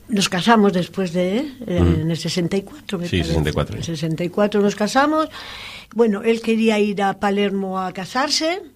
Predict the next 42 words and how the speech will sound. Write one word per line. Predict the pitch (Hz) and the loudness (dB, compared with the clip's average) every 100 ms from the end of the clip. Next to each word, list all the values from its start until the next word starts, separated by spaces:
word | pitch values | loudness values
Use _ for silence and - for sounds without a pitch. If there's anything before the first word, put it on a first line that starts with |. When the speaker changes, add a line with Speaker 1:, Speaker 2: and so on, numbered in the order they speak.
| - | -10
Speaker 2:
Ujú. | 78 73 - _ - | -8 -10 -16 _ -8
Speaker 1:
pero | 196 202 202 | -4 -6 -6
que | 214 226 262 | 2 4 4
él | 262 | 2
tenía | 277 254 269 247 | 0 2 4 6
a | |
la | 208 208 | 4 4
madre | 240 277 302 330 370 392 - - | 6 6 4 0 0 -4 -14 -12
y | 220 208 | -4 0
a | 208 | 2
la, | 196 190 - | 2 0 -2
y | 190 | -4
a | 190 | -2
la | 185 190 | -4 -4
hermana, | 208 311 339 208 160 160 - _ _ - _ | -2 0 0 -2 -4 -12 -16 _ _ -20 _
porque | - 196 - 202 | -8 -8 -4 -4
el | 196 | -2
padre | 233 240 262 | -2 -2 -2
se | - 233 | -4 -4
había | 196 185 | -2 -2
muerto, | 254 320 - 175 151 170 | -2 -4 -8 -10 -10 -12
se | 143 190 | -12 -4
había | 208 226 | 0 2
muerto, | 262 294 339 | 0 -4 -6
pero | 233 214 | -4 -2
la | 196 196 | 0 0
madre | 220 254 277 320 349 339 - | 2 0 0 -4 -4 -8 -18
se | - 196 | -10 -8
casó | 196 202 262 | -6 -6 -4
otra | 262 262 247 | -4 -4 -4
vez. | 226 233 - - _ | -6 -8 -16 -20 _
Speaker 2:
Mm. | 196 196 | -6 -4
Speaker 1:
Las | 90 85 | -6 -10
italianas | 165 170 165 202 233 262 | -12 -10 -6 -4 -2 -4
se | 254 | -8
tienen | 175 190 180 | -10 -8 -6
que | 175 175 | -8 -10
casar | 180 175 165 | -12 -12 -12
dos | 160 151 | -12 -14
o | 151 | -14
tres | 165 180 | -14 -10
veces, | 254 254 - - | -10 -12 -18 -20